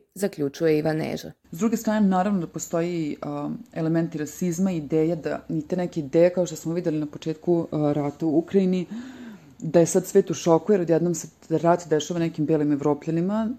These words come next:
Speaker 2: nasuprot tome što se na Bliskom istoku ili u Africi vode ratovi poslednjih de-, nekoliko decenija, mi smo nekako naviknuti na to i mislimo da je to neko prirodno stanje tih prostora, pa i tih ljudi. I u tom smislu nekako se razvila ta ideja da su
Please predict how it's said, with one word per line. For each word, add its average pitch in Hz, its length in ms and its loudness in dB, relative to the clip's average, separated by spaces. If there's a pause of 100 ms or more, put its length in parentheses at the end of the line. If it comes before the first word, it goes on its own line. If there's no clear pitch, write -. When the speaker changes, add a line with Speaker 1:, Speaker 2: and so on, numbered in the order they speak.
Speaker 2:
nasuprot 170 440 -2
tome 185 260 0
što 160 380 0 (340)
se - 160 0
na 170 80 6
Bliskom 165 340 2
istoku 165 380 -4
ili 147 100 0
u 147 80 0
Africi 151 400 -2
vode 156 200 0
ratovi 147 320 -2
poslednjih 143 400 -4
de-, 143 180 0 (100)
nekoliko 151 420 -4
decenija, 170 600 0 (560)
mi 220 100 4
smo 226 140 0
nekako 226 300 0
naviknuti 175 520 0
na 165 80 -2 (100)
to 226 140 4
i 208 60 4
mislimo 185 340 0
da 165 80 0
je 160 160 -6
to 190 60 2
neko 175 540 2
prirodno 175 460 4
stanje 160 340 0
tih - 220 -14
prostora, 156 420 0 (100)
pa 185 120 6
i 170 60 4
tih 170 320 -10
ljudi. 156 380 -4 (280)
I 196 100 8
u 185 80 6
tom 214 180 8
smislu 226 520 4
nekako 180 680 0 (320)
se - 200 -2
razvila 170 380 6
ta 208 160 0
ideja 175 340 4
da 160 120 -2
su 165 320 -6